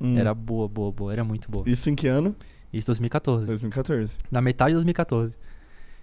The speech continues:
Speaker 1: A-,
Speaker 2: E
Speaker 1: ali
Speaker 2: aí
Speaker 1: de-, nos seis meses ali?
Speaker 2: Não, no finalzinho de dois mil e quatorze, desculpa.
Speaker 1: Ah.
Speaker 2: Finalzinho de dois mil e quatorze. Já passa-, porque eu fui no meio de dois mil e quatorze, aí no final de dois mil e quatorze eu,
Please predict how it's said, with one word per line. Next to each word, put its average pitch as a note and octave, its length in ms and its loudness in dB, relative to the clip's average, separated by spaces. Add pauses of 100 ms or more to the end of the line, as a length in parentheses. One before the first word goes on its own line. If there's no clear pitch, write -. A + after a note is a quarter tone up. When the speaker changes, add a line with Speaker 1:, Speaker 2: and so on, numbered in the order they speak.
(280)
Speaker 1:
A-, C3 120 6
Speaker 2:
E D#3 40 10
Speaker 1:
ali C#3+ 240 12
Speaker 2:
aí E3+ 60 8
Speaker 1:
de-, G3 120 12
nos E3 220 6
seis E3 240 4
meses D#3+ 300 4
ali? C#3+ 300 2 (400)
Speaker 2:
Não, C#3 160 6
no C3 80 4
finalzinho D3+ 320 2
de - 20 0
dois E3+ 100 0
mil F3 60 2
e - 40 -2
quatorze, G2+ 320 -6
desculpa. - 300 -6
Speaker 1:
Ah. - 140 -12
Speaker 2:
Finalzinho A2+ 200 0
de A2+ 40 0
dois B2 120 0
mil B2+ 40 -2
e - 40 -4
quatorze. G2+ 380 -6 (220)
Já - 220 0
passa-, - 280 0
porque C3+ 220 4
eu D3 60 8
fui E3 140 2
no E3 60 6
meio D#3+ 120 6
de F3+ 60 4
dois E3+ 100 2
mil E3+ 80 2
e - 20 -2
quatorze, D3 480 -2 (540)
aí C3 140 0
no C#3 100 4
final C#3+ 240 4
de D#3+ 60 4
dois E3 120 2
mil D#3 80 4
e D#3 40 2
quatorze C#3 440 2
eu, C3 420 0